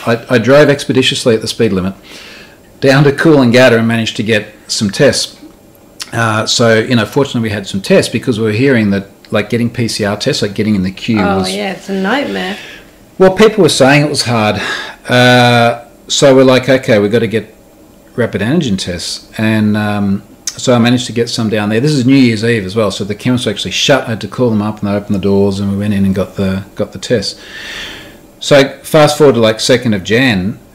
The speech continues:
Speaker 1: and you're feeling, like, a little bit off. I was <laughs> just reading here, temp showing thirty-six point nine. Uh,
Speaker 2: <laughs>
Speaker 1: so just for people still in Fahrenheit, you're meant to be, like, basically thirty-seven. <laughs> So it's like, "Yeah, that's pretty good."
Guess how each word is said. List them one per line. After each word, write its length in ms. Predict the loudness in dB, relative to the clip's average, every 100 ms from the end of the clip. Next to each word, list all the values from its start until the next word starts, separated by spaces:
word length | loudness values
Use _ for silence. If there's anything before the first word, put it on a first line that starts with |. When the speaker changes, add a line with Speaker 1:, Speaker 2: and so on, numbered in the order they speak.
| -4
Speaker 1:
and 140 | 0
you're 180 | 0 0
feeling, 680 | -2 0 2 2 0 -2 -4 -12 -20 -20 _ -20 _ -4
like, 280 | -2 -2 -2
a 60 |
little 200 | 0 2
bit 100 | 2
off. 240 | 0 0 0
I 40 |
was 120 | 0
<laughs> 80 | 0
just 140 | 2
reading 200 | 2 2
here, 200 | 2 0
temp 300 | 0 0 0
showing 300 | 0 0 0
thirty-six 500 | 0 0 0 -2 -6
point 260 | -4 -4 -2
nine. 240 | -4 -4 -6 -8 -4 0
Uh, 500 | 0 0 -2 -2 -4 -8 -8
Speaker 2:
<laughs> 120 | -12
Speaker 1:
so 240 | -2 4 4 4
just 220 | 2 2
for 80 | 0
people 280 | 2 2 0
still 220 | 2 2
in 80 | 2
Fahrenheit, 600 | 0 0 2 0 0 2
you're 100 | 2
meant 180 | 2 0
to 60 |
be, 120 | 0
like, 260 | 2 0 -2 -12 -20 -20 -6
basically 420 | 0 2 0 -4 -4
thirty-seven. 640 | 0 0 0 -2 -2 -2
<laughs> 200 | -2 -4
So 120 | -4 -2
it's 140 | -2
like, 100 | -4
"Yeah, 140 | -2 -2
that's 140 | -4
pretty 220 | -8 -10
good." 140 | -10